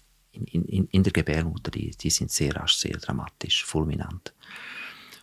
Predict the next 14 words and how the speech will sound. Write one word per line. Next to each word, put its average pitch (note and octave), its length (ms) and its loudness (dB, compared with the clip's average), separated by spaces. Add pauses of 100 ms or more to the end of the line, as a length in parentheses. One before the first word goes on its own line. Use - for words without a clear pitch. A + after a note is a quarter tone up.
(120)
Und - 220 0
die E2+ 100 2
war C#2+ 100 4
nicht D#2 320 -2
mehr D#2 160 2 (360)
wach - 420 -2
und - 180 -4
dann E2 220 -8
hatten E2 260 -6
wir F2 140 -6
sie - 260 -6 (320)
operiert - 640 0 (120)
natürlich, F#2 800 -2
äh, D#2 160 -2